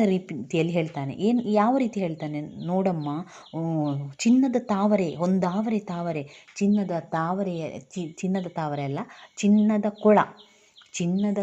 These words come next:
ಕೊಳದಲ್ಲಿ ಆಡ್ತಾ ಇದ್ದಂಥ ಹಂಸ." ಹಂಸ ಅಂದ್ರೆ ಬಿಳಿಯ ಹಂಸ, ಒಂದು, ಆ, ಶುದ್ಧವಾದ ಒಂದು ಹಂಸವನ್ನು ಇಲ್ಲಿ ಅಮೃತಮತಿಗೆ ಅವನು ಹೋಲಿಸ್ತಾ ಇದ್ದಾನೆ. ಆ ಒಂದು ಶುದ್ಧವಾದ ಅಮೃ-, ಅಮೃತಮತಿಗೆ ಹೋಲಿಸ್ತಾ,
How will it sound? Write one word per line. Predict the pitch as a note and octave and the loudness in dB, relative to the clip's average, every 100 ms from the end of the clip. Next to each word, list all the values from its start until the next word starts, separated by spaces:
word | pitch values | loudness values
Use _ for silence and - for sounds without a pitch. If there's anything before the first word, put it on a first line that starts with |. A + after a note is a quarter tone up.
| G3+ | -4
ಕೊಳದಲ್ಲಿ | E3 E3 F3+ F#3+ F#3+ G3 | -2 -2 0 -2 0 0
ಆಡ್ತಾ | G3 D3+ D#3+ - F3+ | -2 -4 -6 -4 -4
ಇದ್ದಂಥ | E3+ D#3+ D#3+ E3 | -4 -4 -4 2
ಹಂಸ." | G#3+ A3 F#3+ | 4 4 2
ಹಂಸ | C3+ D3 C#3 | -6 -6 -6
ಅಂದ್ರೆ | D#3 D#3+ A#3+ - - D#3 C#3+ | -6 -4 -8 -12 -12 -4 2
ಬಿಳಿಯ | F#3 G3 A#3+ A3 E3+ | 4 4 2 0 -2
ಹಂಸ, | D3+ D3+ D#3 - C#3 D3 | -4 -4 -4 -6 -8 -6
ಒಂದು, | D#3+ E3+ F3+ - - - | -6 -6 -8 -16 -16 -8
ಆ, | D#3 | -6
ಶುದ್ಧವಾದ | - C4 F#3+ G3+ G3 F3 | -2 -2 0 -2 -2 -2
ಒಂದು | D#3+ D3+ | -4 -4
ಹಂಸವನ್ನು | D3 D#3 D#3 E3 D3 C#3 F#3 - - | -4 -6 -6 -6 -6 -6 -6 -12 -8
ಇಲ್ಲಿ | F3+ E3 D#3 - - | -6 -4 -6 -8 2
ಅಮೃತಮತಿಗೆ | F3 G#3+ B3 G3 E3 D#3 D#3 | 6 6 4 0 -2 -4 -4
ಅವನು | D3 | -4
ಹೋಲಿಸ್ತಾ | D3 D3 D#3 - D3+ | -2 -2 -4 -6 -8
ಇದ್ದಾನೆ. | C3+ C3+ C3+ | -8 -8 -8
ಆ | D3+ | -8
ಒಂದು | D3+ D3+ D#3 | -8 -8 -8
ಶುದ್ಧವಾದ | F3+ D#3+ D#3+ - F3+ D#3 D3+ C#3+ - | -8 -8 -10 -10 -6 -6 -8 -8 -4
ಅಮೃ-, | D#3+ E3 E3 - - - | -4 -4 -6 -12 -20 -8
ಅಮೃತಮತಿಗೆ | D3 D#3 F3 E3+ E3 D3 D3 C#3+ | -2 0 -2 -2 -4 -4 -6 -4
ಹೋಲಿಸ್ತಾ, | D3 D#3 E3+ - - C3 - | -2 0 -2 -4 -8 -8 -8